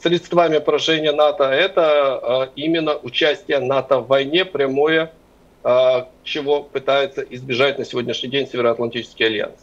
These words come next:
Аналогично и по остальным тоже пунктам есть определенные свой, э, свои подводные, э, камни в исключении России из, э,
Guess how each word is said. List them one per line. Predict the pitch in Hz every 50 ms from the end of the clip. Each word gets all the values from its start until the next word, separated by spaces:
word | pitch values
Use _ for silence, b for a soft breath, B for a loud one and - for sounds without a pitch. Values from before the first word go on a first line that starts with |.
| _ _ _ _ _ _ _ _ _ _ _ _
Аналогично | - - 151 165 175 185 208 202 202 202 202 233 247 - - - 180
и | 170 165 160 160
по | 156 - 160 151 143
остальным | 131 - - 143 143 160 160 143 123
тоже | - - 147 139 123 131 123
пунктам | 107 - 151 160 151 139 - 127 117 117
есть | 135 156 143 -
определенные | 127 - - 123 120 127 143 147 135 135 131 127
свой, | - 139 139 135 131 131 B B B 160 160 B B -
э, | - 120 123 120
свои | - - 139 151 151 139
подводные, | - 147 135 135 143 139 131 139 139 139 143 139 135 -
э, | 131 131 127
камни | - 156 160 170 170 165 151 131
в | 117 113 131 - -
исключении | 123 117 - - 147 135 - - 175 185 185 180 175 170
России | 160 151 151 143 - - - 160 156 151
из, | 151 - 131 127 - -
э, | 139 135 135 135 131 131 127